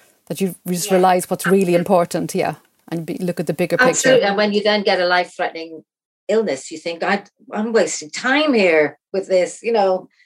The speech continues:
Speaker 2: It's, um, yeah. So it, it was what it was, and at the time it was terrible for everyone.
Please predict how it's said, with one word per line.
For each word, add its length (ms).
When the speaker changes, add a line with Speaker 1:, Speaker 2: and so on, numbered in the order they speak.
Speaker 2:
It's, 280
um, 280
yeah. 340
So 300
it, 180
it 140
was 260
what 80
it 100
was, 300
and 80
at 80
the 100
time 240
it 80
was 140
terrible 560
for 80
everyone. 460